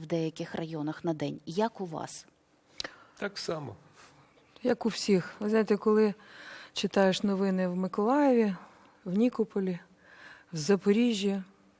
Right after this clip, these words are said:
Speaker 3: це моє рідне місто, я там виросла, то в порівнянні з цими містами схід України — це просто жах. Так, те, що там зараз відбувається.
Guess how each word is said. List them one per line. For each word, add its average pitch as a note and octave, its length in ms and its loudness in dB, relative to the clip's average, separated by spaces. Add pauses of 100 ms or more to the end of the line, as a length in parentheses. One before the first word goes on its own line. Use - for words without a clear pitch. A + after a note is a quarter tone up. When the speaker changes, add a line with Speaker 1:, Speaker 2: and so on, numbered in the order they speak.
(380)
Speaker 3:
це F3 140 -2
моє E3+ 260 0
рідне E3+ 320 -2
місто, F#3+ 340 -4
я F3 100 0
там E3+ 200 -6
виросла, F#3 440 -4 (840)
то G#3+ 120 2
в F3+ 60 2
порівнянні G3+ 680 6
з - 40 -4
цими A3 360 2
містами E3+ 1080 -2 (380)
схід F#3 340 -2
України — D#3+ 560 -4
це - 160 -10
просто - 400 -10
жах. - 460 -8 (360)
Так, - 460 -18 (180)
те, E3+ 120 -4
що D#3+ 180 -6
там - 340 -6
зараз E3 460 -14 (160)
відбувається. E3+ 640 -8